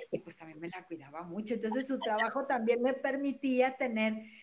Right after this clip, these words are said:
tener ese espacio para poderme ayudar. Entonces, este, pues, ya también Miriam nació. Tengo unas, de, mis hijas se llevan nueve meses. Son del dos mil las dos. Una es del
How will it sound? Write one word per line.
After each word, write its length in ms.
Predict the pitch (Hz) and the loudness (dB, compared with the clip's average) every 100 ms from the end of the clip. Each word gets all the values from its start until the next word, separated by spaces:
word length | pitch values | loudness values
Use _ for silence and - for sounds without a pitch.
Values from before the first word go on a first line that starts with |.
| - - | -20 -2
tener 360 | 220 214 208 | 0 2 0
ese 440 | 214 226 - 247 240 | 0 -2 0 2 2
espacio 520 | 233 - 226 254 247 | 0 0 0 2 2
para 240 | 262 233 | 2 0
poderme 380 | 202 202 202 220 | 2 4 4 2
ayudar. 480 | 233 220 208 233 262 | 2 2 2 2 0
Entonces, 760 | 214 208 220 220 233 247 247 | -2 -2 -2 0 2 0 0
este, 960 | 233 220 220 - 208 208 202 202 196 - _ _ _ _ _ _ _ _ _ _ - | -2 -4 -6 -6 -4 0 2 0 0 -8 _ _ _ _ _ _ _ _ _ _ -20
pues, 120 | 170 | -10
ya 160 | 208 214 | -10 -4
también 380 | 254 262 285 | 0 2 2
Miriam 300 | 277 269 285 | 4 4 2
nació. 400 | 269 254 269 254 | 2 2 2 2
Tengo 340 | 262 262 294 311 | 2 4 4 4
unas, 360 | 285 302 311 - 220 | 4 2 0 -6 0
de, 220 | 247 233 | 0 2
mis 200 | 240 - | 0 4
hijas 280 | 320 349 349 | 4 4 0
se 140 | 339 | 0
llevan 280 | 254 247 262 | 4 4 4
nueve 180 | 254 247 | 2 0
meses. 460 | 220 220 - - - - _ | -2 -8 -16 -18 -20 -20 _
Son 220 | 240 240 | -2 2
del 160 | 277 269 | 4 4
dos 200 | 247 240 | 4 4
mil 220 | 240 254 | 4 4
las 200 | 262 233 | 2 0
dos. 260 | 220 208 214 | -2 -4 -2
Una 280 | 220 233 233 | -2 0 -2
es 220 | 226 226 | -2 -2
del 720 | 240 240 240 233 214 180 | 0 0 0 -2 -2 -4